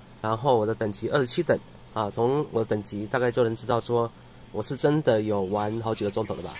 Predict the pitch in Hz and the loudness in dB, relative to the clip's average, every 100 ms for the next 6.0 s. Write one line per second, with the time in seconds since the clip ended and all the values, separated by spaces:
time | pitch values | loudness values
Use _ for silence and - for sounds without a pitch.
0 | - - - 170 185 151 139 139 160 160 | -16 -6 2 6 6 4 2 4 6 4
1 | - - - - - 151 151 165 147 127 | -2 -16 -20 -20 -2 2 4 4 4 4
2 | 117 107 - 135 120 107 98 131 120 127 | 2 -2 -2 0 0 -2 0 0 0 0
3 | 117 117 113 113 95 - 123 131 135 127 | 0 2 0 0 -6 -2 2 4 4 0
4 | - - 127 127 131 120 - - - - | -2 0 4 4 2 -2 -6 -16 -20 -12
5 | - - - 101 95 98 135 110 101 98 | -2 -2 0 -2 -2 0 0 0 -2 -4